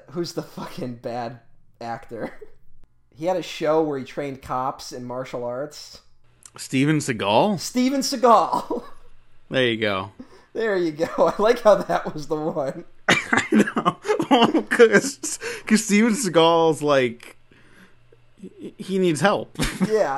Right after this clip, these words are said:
Speaker 2: Like
Speaker 1: Remember that, remember that show? He trained cops, but, like, if you ever watched it, he was so out of shape, like, he couldn't keep up with any of the criminals.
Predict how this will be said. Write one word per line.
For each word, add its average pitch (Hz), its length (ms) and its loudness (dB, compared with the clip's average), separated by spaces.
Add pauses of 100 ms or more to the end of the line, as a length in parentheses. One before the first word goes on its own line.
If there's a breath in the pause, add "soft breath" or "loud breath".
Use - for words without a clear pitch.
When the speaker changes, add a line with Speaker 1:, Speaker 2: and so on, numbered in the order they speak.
Speaker 2:
Like 240 180 4
Speaker 1:
Remember 302 80 -6
that, 240 340 0
remember 262 360 0
that 190 400 0
show? 175 600 0
He 190 140 -10
trained 214 400 -6
cops, 190 340 0
but, 175 160 -8
like, 160 140 -6
if 156 160 -10
you 165 100 -4
ever 190 220 -2
watched 156 460 -4
it, 123 180 -10
he 156 160 -6
was 151 140 -8
so 185 260 -2
out 175 160 0
of 156 100 -4
shape, 160 460 -8
like, 147 200 -10
he 143 100 -20
couldn't 180 340 -10
keep 156 240 -8
up 143 180 -6
with 165 140 -10
any 147 160 -6
of 151 80 -8
the 143 80 -10
criminals. 170 880 -6